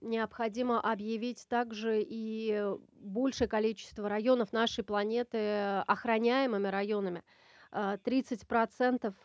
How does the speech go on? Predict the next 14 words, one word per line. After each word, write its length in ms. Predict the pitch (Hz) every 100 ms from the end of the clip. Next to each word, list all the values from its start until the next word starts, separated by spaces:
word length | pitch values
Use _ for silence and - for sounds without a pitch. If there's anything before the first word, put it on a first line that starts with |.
| -
э, 580 | 202 202 202 196 190 185 _ _ -
поверхности 600 | 214 208 247 247 214 -
Земли 500 | 214 226 220 220 269 -
должны, 920 | 196 220 220 202 226 254 269 226 190
э, 480 | - 208 196 190 185 -
попасть 500 | 226 240 233 - 214
в 140 | 190
категорию 640 | - 214 208 233 233 214
защищаемых, 840 | 190 233 - 208 233 226 240 196 190
охраняемых 680 | 190 220 202 214 247 233 196
районов 340 | 196 202 196
для 120 | 196
того, 240 | 196 196 220
чтобы 300 | - 208